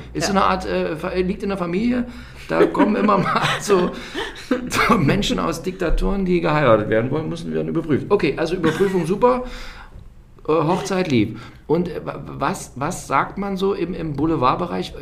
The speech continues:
Speaker 1: Wie, wie fand, äh, äh, Beatrice das, die alte Königin? Wie, wie fand die das mit Maxima? Fand die das an sich gut, oder?
Speaker 2: Nee, die war am Anfang natürlich auch schwer kritisch wegen
Speaker 1: Ja.
Speaker 2: genau dieser Geschichte. Aber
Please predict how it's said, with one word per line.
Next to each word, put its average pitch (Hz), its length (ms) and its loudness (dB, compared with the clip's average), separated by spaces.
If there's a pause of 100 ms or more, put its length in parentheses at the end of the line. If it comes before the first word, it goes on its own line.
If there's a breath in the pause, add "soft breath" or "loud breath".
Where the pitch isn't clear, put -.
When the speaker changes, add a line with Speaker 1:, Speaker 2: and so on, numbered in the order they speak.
(100)
Speaker 1:
Wie, 131 160 -6
wie 147 100 -4
fand, 151 400 -6
äh, 120 360 -4
äh, - 60 -2
Beatrice 175 540 -2
das, 202 140 -6
die - 120 -6
alte 170 280 -4
Königin? 214 480 -2
Wie, 175 160 -4
wie 165 80 -8
fand 170 260 -6
die 180 80 -6
das 180 220 -4
mit 165 100 -8
Maxima? 190 460 -6 (320 loud breath)
Fand 139 180 2
die 180 60 0
das 160 180 0
an 127 140 -4
sich 123 340 -8
gut, 285 300 0
oder? 208 180 -2 (720 loud breath)
Speaker 2:
Nee, 190 120 4
die 185 140 2
war 180 100 8
am - 80 4
Anfang 185 280 2
natürlich 180 320 0
auch 170 140 0
schwer 165 340 2
kritisch 196 460 -4
wegen 190 260 2
Speaker 1:
Ja. 120 140 4
Speaker 2:
genau 175 220 6
dieser 175 260 2
Geschichte. 220 500 0 (240 loud breath)
Aber 202 540 4